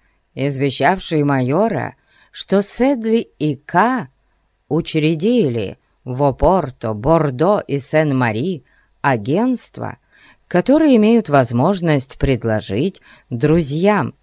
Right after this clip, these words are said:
и публике самый лучший и изысканный выбор портвейна, хереса и красных вин по умеренным ценам и на особо выгодных условиях.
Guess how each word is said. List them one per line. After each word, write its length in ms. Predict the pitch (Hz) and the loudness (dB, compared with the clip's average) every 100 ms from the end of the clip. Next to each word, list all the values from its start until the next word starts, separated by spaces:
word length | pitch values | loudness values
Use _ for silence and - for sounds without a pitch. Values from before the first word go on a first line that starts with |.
| - | -6
и 100 | 120 | -4
публике 880 | - 139 262 196 120 98 - - 127 _ - - | 0 2 2 0 -2 -4 -10 -12 -14 _ -20 -20
самый 400 | - - 240 247 | -6 2 4 6
лучший 600 | 226 254 302 - - 240 | 4 4 2 -4 0 0
и 300 | 233 180 196 | 0 0 2
изысканный 800 | 165 147 143 131 - 127 117 104 | 2 0 -2 -4 -6 -4 -2 -2
выбор 580 | 101 123 208 185 165 131 - - _ | -2 0 2 4 2 2 -6 -20 _
портвейна, 840 | - 127 113 117 160 208 120 110 110 | 0 0 0 0 2 2 0 -4 -6
хереса 800 | - 127 190 156 117 - 107 - | -2 2 2 2 0 -2 -4 -2
и 120 | 156 | -4
красных 680 | 156 139 110 - 110 92 - | -2 2 0 0 -8 -8 -6
вин 400 | 104 147 226 220 _ - - _ | -2 0 0 -2 _ -20 -20 _
по 100 | - | 4
умеренным 600 | 262 165 131 117 113 104 | 4 4 2 2 -2 -6
ценам 600 | - 113 120 156 208 220 - _ _ - | -4 0 2 2 0 -2 -6 _ _ -4
и 120 | 139 | 0
на 200 | 127 117 | 2 0
особо 560 | 123 - 156 180 123 107 | -2 0 0 2 2 0
выгодных 840 | 117 147 240 196 208 175 165 - | 0 0 0 0 0 0 -4 -4
условиях. 1000 | 127 - 117 104 92 69 64 110 - | -6 -4 -2 -2 -2 -8 -10 -14 -20